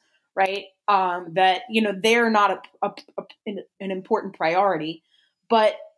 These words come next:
when someone tells you that something you're doing that has to do with their identity is harmful, you don't get to say that it isn't, right? So if you taking the long way, so to speak,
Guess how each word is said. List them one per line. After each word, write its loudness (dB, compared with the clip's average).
when 2
someone 2
tells 0
you 0
that 0
something 0
you're -2
doing -4
that 2
has -4
to -2
do -2
with -2
their 2
identity -4
is -6
harmful, -2
you 2
don't 0
get -2
to -8
say 0
that -4
it -4
isn't, -6
right? -4
So 2
if -4
you 0
taking 0
the 0
long 2
way, 0
so 2
to -2
speak, -8